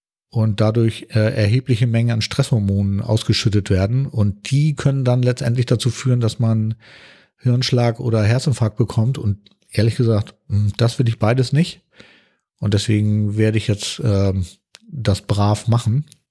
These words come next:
auch wenn es wirklich, äh, seltsam ist. Also ich habe jetzt so ein Apparatello am Bett stehen, der wirklich extrem leise ist. Also man hört das Teil überhaupt nicht, obwohl es die ganze Nacht Luft pumpt. Und dann habe ich ja, wie gesagt, meine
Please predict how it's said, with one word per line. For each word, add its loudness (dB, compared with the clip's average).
auch 0
wenn 2
es 0
wirklich, -2
äh, 2
seltsam 0
ist. -6
Also 0
ich -6
habe 0
jetzt -2
so 0
ein 0
Apparatello 0
am -2
Bett -2
stehen, 0
der 0
wirklich 2
extrem 0
leise 2
ist. 0
Also 2
man 2
hört 2
das -2
Teil 0
überhaupt 0
nicht, 0
obwohl 0
es -4
die -2
ganze 0
Nacht 0
Luft -2
pumpt. -2
Und 2
dann 2
habe 0
ich 0
ja, 0
wie 2
gesagt, 2
meine 2